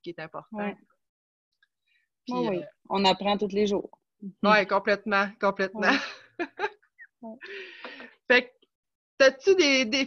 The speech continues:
Speaker 1: des, des projets, là, dans les prochaines semaines, dans les prochains jours qui s'en viennent, euh, dans les prochaines années, à part, euh, ta bucket list, là, de, de, de,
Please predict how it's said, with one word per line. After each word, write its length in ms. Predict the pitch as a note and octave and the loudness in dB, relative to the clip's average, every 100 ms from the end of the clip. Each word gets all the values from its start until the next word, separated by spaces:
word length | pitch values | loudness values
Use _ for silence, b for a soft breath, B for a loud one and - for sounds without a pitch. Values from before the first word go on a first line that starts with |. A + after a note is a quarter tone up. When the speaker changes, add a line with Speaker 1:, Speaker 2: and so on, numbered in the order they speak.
| C4+ | -4
Speaker 1:
des, 340 | A3+ B3 A#3 A#3 | -2 0 0 -2
des 140 | A#3+ | -4
projets, 540 | A#3+ C#4+ C#4+ C#4 D#4 | -2 2 2 4 4
là, 140 | C#4 C4+ | 4 4
dans 120 | B3 | 4
les 100 | A#3 | 2
prochaines 440 | A3+ A#3 C4+ B3+ B3+ | 0 0 0 0 -2
semaines, 360 | A3+ B3 C4 | -2 0 0
dans 100 | B3+ | 0
les 80 | A3 | 0
prochains 500 | A3 A3 G#3+ A3+ G#3+ | -2 -4 -2 -2 -2
jours 300 | A3 B3+ C4 - | -2 -2 -4 -8
qui 100 | - | -4
s'en 260 | A#3+ G3+ | 0 0
viennent, 440 | G#3 A3+ B3 C4 A#3+ | 0 -2 -2 -2 -4
euh, 160 | G#3+ | -4
dans 120 | G3+ F#3+ | -2 -2
les 80 | G3 | -4
prochaines 380 | G#3+ G#3 A3 A3 | -8 -8 -6 -2
années, 260 | G3+ G#3+ | -2 -2
à 100 | A#3 G#3 | -2 0
part, 280 | G#3+ G#3+ G#3+ | 2 2 0
euh, 60 | G3+ | -2
ta 140 | G3 | 0
bucket 380 | F#3 F#3 G3 F#3+ | 0 0 -2 -4
list, 280 | G#3+ A3+ - - | -4 -6 -6 -8
là, 200 | G3+ G#3 | -6 -4
de, 260 | F#3+ F3 | -2 -2
de, 260 | F3 F3 E3 | -4 -6 -6
de, 220 | E3+ D#3+ | -8 -10